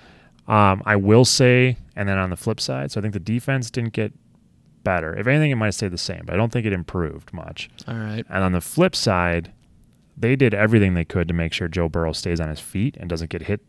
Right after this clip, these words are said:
Speaker 1: eighty times a game or eighty times a year.
Speaker 2: Yeah.
Speaker 1: Which is only good for Joe Burrow.
Speaker 2: That's true. I mean, yeah, things are set up for him. <sighs> I think their defense might be a little bit better. I mean, Logan Wilson's a year older.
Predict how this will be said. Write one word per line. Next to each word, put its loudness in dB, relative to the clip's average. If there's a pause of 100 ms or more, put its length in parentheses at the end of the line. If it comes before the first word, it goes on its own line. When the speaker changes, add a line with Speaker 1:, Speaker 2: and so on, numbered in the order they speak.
(140)
Speaker 1:
eighty 0
times -2
a -6
game -2
or 0
eighty 0
times -2
a 2
year. 2 (260)
Speaker 2:
Yeah. 0 (800)
Speaker 1:
Which 0
is 2
only 6
good 4
for 0
Joe 0
Burrow. 0 (760)
Speaker 2:
That's -2
true. 8 (440)
I 0
mean, 4
yeah, 6 (280)
things 2
are 2
set 2
up 0
for -6
him. -8 (320)
<sighs> -20
I 0
think 2
their 4
defense 0
might 2
be 2
a 2
little 2
bit 0
better. -4
I -12
mean, -6 (640)
Logan 2
Wilson's 2
a 0
year 0
older. 2